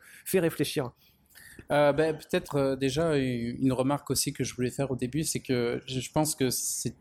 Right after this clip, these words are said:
Speaker 2: quelque chose qui avait bien fonctionné avec les tests, c'était, euh, qu'on avait aussi voulu, euh, établir un cadre, euh, de collaboration, euh, propice. On avait beaucoup parlé de,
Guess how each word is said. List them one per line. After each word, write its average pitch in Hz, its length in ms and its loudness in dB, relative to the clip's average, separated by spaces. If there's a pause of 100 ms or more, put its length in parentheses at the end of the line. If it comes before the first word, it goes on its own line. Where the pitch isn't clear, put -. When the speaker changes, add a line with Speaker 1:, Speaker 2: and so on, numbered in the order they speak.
(280)
Speaker 2:
quelque 131 160 0
chose 143 180 0
qui - 100 -2
avait 123 120 0
bien 127 180 0
fonctionné 127 400 0
avec 135 160 -2
les 120 100 -2
tests, 151 280 -2
c'était, 139 380 0
euh, 120 240 0 (640)
qu'on 143 140 4
avait 135 180 4
aussi 131 280 2
voulu, 143 380 2
euh, 127 260 2
établir 135 420 0
un 123 100 2
cadre, 135 320 0
euh, 120 220 2
de 120 80 -4
collaboration, 123 840 2
euh, 117 40 0
propice. 139 440 -2
On 135 60 2
avait 120 160 2
beaucoup 123 240 0
parlé 127 260 0
de, 113 480 -2